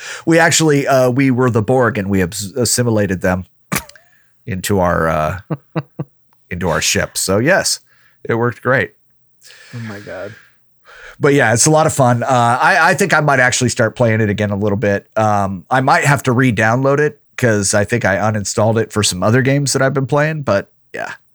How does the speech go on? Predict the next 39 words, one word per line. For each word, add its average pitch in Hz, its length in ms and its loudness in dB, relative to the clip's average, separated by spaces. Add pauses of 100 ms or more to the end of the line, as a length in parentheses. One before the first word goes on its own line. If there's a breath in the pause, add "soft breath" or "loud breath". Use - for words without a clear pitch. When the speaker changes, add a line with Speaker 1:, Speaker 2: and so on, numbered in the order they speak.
(560 loud breath)
Speaker 1:
so. - 340 -8 (760 loud breath)
But 156 100 2
on 202 160 2
to 196 80 0
the 165 140 0
next 190 240 2
piece 156 240 4
of 139 80 0
news. 120 480 -2 (920 loud breath)
Uh, 131 200 2
Steam. 180 600 -2 (360)
Uh, 131 160 0
Steam, 190 460 0
if 156 160 0
anybody 165 320 0
uses 143 320 2
Steam, 113 300 0
I 135 160 2
use 151 320 0
Steam 127 540 -4
quite 123 340 0
a 107 40 0
bit, 95 320 -2
actually. 98 540 0
Um, 95 460 0
I've 107 120 2
always 117 320 2
loved 117 400 0
the 107 300 0
updates 120 440 0
that 120 160 0
they've 117 220 2
done 117 360 2
to 110 100 0
their 101 160 0
interfaces 156 960 0
and 113 100 -2
everything 120 320 -2
else. 143 300 0